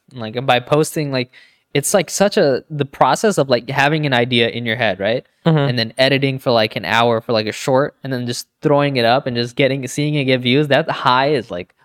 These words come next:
Speaker 1: a little too addicting,
Speaker 2: Yeah,
Speaker 1: bro.
Speaker 2: yeah. My favorite high is, though, is from YouTube.
Speaker 1: Yeah,
Speaker 2: Like the YouTube
Speaker 1: hundred percent.
Speaker 2: vlogs. Um, I mean, anytime I put, like, immense amount of effort on a YouTube video or vlog or music video,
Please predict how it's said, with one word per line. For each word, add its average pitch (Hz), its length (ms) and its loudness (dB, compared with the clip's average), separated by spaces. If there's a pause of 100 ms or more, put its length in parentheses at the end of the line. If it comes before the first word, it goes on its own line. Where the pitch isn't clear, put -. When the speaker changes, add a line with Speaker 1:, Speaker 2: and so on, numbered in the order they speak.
Speaker 1:
a 127 40 0
little 127 160 0
too 127 140 -8
addicting, 107 340 -4
Speaker 2:
Yeah, 113 120 6
Speaker 1:
bro. 113 80 4
Speaker 2:
yeah. 110 260 0
My 135 80 2
favorite 151 300 2
high 123 240 4
is, 123 140 0
though, 123 320 2
is 110 220 0
from 110 180 -2
YouTube. 101 420 -2 (320)
Speaker 1:
Yeah, 123 300 2
Speaker 2:
Like 113 180 2
the 101 60 4
YouTube 104 320 0
Speaker 1:
hundred - 0 -
percent. - 20 -4
Speaker 2:
vlogs. 101 520 -2
Um, 104 360 -4 (420)
I 117 80 0
mean, 117 200 2
anytime 127 420 0
I 123 60 2
put, 123 180 0
like, 107 260 -4 (340)
immense 113 380 0
amount 110 300 0
of 104 100 2
effort 107 280 -2
on 104 100 -2
a 104 100 -4
YouTube 107 540 -6
video 113 340 2
or 101 140 0
vlog 104 400 0
or 95 100 -2
music 110 320 -4
video, 120 440 0